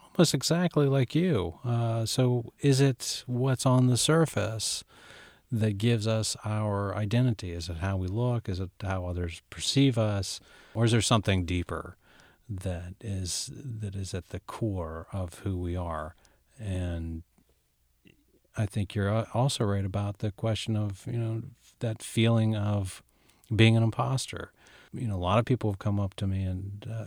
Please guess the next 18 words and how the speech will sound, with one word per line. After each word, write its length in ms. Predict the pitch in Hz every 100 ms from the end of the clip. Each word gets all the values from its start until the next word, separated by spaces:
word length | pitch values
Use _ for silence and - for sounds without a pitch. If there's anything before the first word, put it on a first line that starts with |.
| 104
talking 320 | - 95 95
about 240 | 95 92 90
the 80 | 90
book 320 | 123 120 -
has 120 | 95
said, 400 | - 95 87 92 - - - _ _ _
you 80 | 131
know, 180 | 113 90
"Well, 160 | 90
this 560 | 104 165 - - - - 98
really 260 | 123 135 107
explains 480 | - - 131 131 131
everything 640 | 139 120 - 85 82 82 -
<laughs> 140 | - -
about 300 | 123 127 131
my 220 | 135 139
kid." 520 | - 156 151 95 - - - -
<laughs> 640 | - - - - -